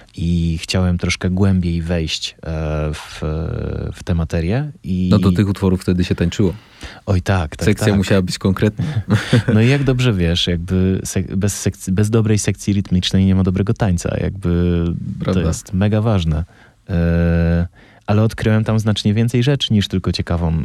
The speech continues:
Speaker 1: sekcję, bo
Speaker 2: Mhm.
Speaker 1: te piosenki są naprawdę, po pierwsze, uważam, bardzo szczere,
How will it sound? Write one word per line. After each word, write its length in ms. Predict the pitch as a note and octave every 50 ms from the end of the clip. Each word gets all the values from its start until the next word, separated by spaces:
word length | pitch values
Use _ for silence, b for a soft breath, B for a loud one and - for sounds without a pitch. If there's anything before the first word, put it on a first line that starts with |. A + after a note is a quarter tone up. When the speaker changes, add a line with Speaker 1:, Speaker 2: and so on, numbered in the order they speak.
| - - D#2
Speaker 1:
sekcję, 520 | - - D#2 - - - - - G2+ G2 -
bo 100 | - G#2
Speaker 2:
Mhm. 200 | G2+ G2 G2 F2+
Speaker 1:
te 100 | F2+ F#2
piosenki 440 | G#2 F#2+ F2 - - F2+ F2 - E2+
są 180 | - - F#2+ F#2
naprawdę, 600 | F#2 F2+ - - E2+ E2+ E2+ E2 E2+ E2+ E2+ D#2+ -
po 80 | -
pierwsze, 440 | F2 - F#2 F2 D#2+ - - - D#2
uważam, 600 | C#2+ D#2+ F2 F2 E2 E2 D#2+ D#2+ D#2+ D2+ C2 A#1 A#1 F2 E2+
bardzo 760 | E2 F2 E2 D#2 D#2+ F2 F2 E2 E2 D#2+ D#2+ D2+ D2+ F#2 F#2
szczere, 540 | - - - - F#2+ F2+ F2 D#2+ E2+ G2+ B2